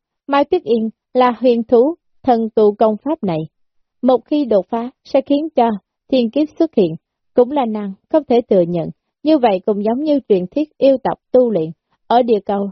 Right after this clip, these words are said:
so với phàm nhân, tu luyện khó khăn hơn trăm lần, là một cái đạo lý. Nhưng cạnh nàng thủy chung có quân mặt tà, mà có quân mặt tà lại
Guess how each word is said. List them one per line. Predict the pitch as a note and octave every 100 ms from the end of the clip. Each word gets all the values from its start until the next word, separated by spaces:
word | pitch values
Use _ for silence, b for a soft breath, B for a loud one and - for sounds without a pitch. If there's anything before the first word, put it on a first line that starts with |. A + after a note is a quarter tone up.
| -
so | - C4
với | B3 C#4+ D#4+ -
phàm | G3+ E3+
nhân, | E3+ F#3 F#3 _ _ _
tu | - C#4
luyện | A#3+ F#3 F#3
khó | C4+ D4+
khăn | C4 A3
hơn | G#3 G#3+ G#3
trăm | B3+ A#3+
lần, | E3 D#3+ - _ _ _ -
là | B3 A#3+
một | A#3 A3+
cái | C4 C#4+
đạo | G3+ F3
lý. | F3+ F3+ B3+ _ _ _ _ _ _ -
Nhưng | D#4 D4+
cạnh | C4 G#3+
nàng | G#3+ G#3+ G#3+
thủy | B3 G#3+ -
chung | B3+ B3
có | E4 D#4
quân | D#4
mặt | B3 G3 -
tà, | F#3 F#3 - _ _ -
mà | B3+ B3+
có | E4+ E4
quân | E4 D#4
mặt | A3 _
tà | G#3+ G3+ G3+ _ -
lại | A3 G3+